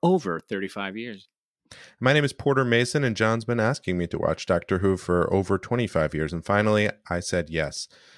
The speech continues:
Speaker 2: Each episode of No, Not the Mind Probe,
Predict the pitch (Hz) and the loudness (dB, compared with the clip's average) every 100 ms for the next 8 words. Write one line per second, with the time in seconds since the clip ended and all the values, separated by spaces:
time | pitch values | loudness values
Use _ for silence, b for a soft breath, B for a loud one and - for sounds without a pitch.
0 | B B 147 151 156 160 147 147 147 151 | B B -2 2 0 0 0 2 4 2
1 | 143 139 _ - 120 110 110 127 151 117 | -2 -8 _ 0 0 0 0 4 4 2
2 | - 110 120 - 113 127 135 123 95 - | 0 0 0 2 2 4 4 0 -4 -4
3 | 82 80 87 | -2 -2 -6